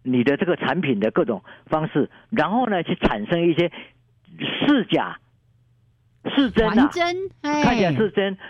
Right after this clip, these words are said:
Speaker 1: 其实是，其实是假。
Speaker 2: 嗯。
Speaker 1: 的一些文件。
Speaker 2: 是。
Speaker 1: 然后让那些偷的人
Speaker 2: 就有点像在钓鱼呢。
Speaker 1: 拿去以后呢，
Speaker 2: <laughs>
Speaker 1: 痛苦不堪。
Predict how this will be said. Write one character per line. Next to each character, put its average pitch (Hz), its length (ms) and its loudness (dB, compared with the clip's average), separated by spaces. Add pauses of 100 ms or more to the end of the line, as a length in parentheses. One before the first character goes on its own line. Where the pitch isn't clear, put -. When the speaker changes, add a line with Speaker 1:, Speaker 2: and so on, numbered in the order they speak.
Speaker 1:
其 - 160 0
实 185 140 4
是， 226 180 2
其 - 260 -2
实 190 160 0
是 208 160 0 (100)
假。 - 240 -2 (120)
Speaker 2:
嗯。 220 600 0 (520)
Speaker 1:
的 147 120 2
一 143 40 -4
些 160 100 0
文 123 220 0
件。 143 240 0 (120)
Speaker 2:
是。 156 360 -6 (300)
Speaker 1:
然 170 120 0
后 185 80 2
让 311 160 4
那 202 140 4
些 208 160 2
偷 220 200 4
的 277 200 4
人 190 160 4
Speaker 2:
就 175 60 6
有 180 120 4
点 - 20 4
像 185 40 4
在 - 0 -
钓 185 100 0
鱼 - 60 -4
呢。 156 140 -14
Speaker 1:
拿 143 200 2
去 220 240 4
以 139 40 2
后 143 200 0
呢， 143 220 -4 (300)
Speaker 2:
<laughs> - 280 -14
Speaker 1:
痛 214 160 0
苦 123 140 -4
不 262 100 -2
堪。 127 300 -2